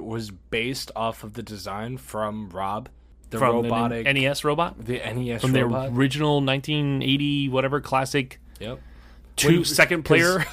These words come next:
Speaker 2: <laughs>
Speaker 1: stock on video games took a plummet back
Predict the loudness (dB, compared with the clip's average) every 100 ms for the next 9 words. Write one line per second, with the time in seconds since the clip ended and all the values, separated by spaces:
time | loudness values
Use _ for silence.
0 | -12 -16 -8 -4 0 0 0 -4 -4 -2
1 | 0 0 -2 -4 -6 -10 -10 -8 -6 -4
2 | -8 -14 -8 -6 -8 -12